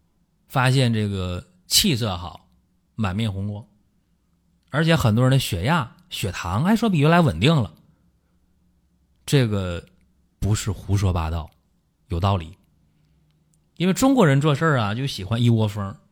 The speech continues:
啊。其实别说中国人，全世界都一样啊。一流行了，哎呀，就流行的不得了，就特别火。像前些年那个骑马舞就非常火，是吧？非常火。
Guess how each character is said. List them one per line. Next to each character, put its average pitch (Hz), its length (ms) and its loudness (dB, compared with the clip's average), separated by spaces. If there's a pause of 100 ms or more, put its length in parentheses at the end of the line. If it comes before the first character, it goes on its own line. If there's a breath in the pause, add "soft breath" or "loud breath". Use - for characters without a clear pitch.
(160)
啊。 95 120 -16
其 95 100 -10
实 120 100 -2
别 120 160 -2
说 127 100 -2
中 139 200 -2
国 127 120 2
人， 101 100 0
全 104 160 -4
世 117 80 0
界 123 140 0
都 110 100 -2
一 101 100 -4
样 110 220 -6
啊。 85 220 -10 (600 soft breath)
一 143 100 0
流 139 220 6
行 123 180 4
了， 143 160 2
哎 110 140 -6
呀， 104 120 -8
就 104 80 -2
流 104 160 0
行 107 160 0
的 104 60 4
不 107 140 -2
得 107 100 2
了， 98 240 -2
就 90 80 -10
特 101 140 -6
别 104 120 -2
火。 90 320 -10 (560)
像 101 120 -14
前 101 200 -4
些 104 140 2
年 92 240 0
那 101 140 -6
个 90 200 -6
骑 - 280 0
马 113 200 4
舞 110 240 -2
就 92 80 -10 (280)
非 208 180 4
常 190 180 4
火， 117 300 -4
是 117 100 -4
吧？ 92 240 -2
非 90 140 -10
常 82 160 -14
火。 - 180 -20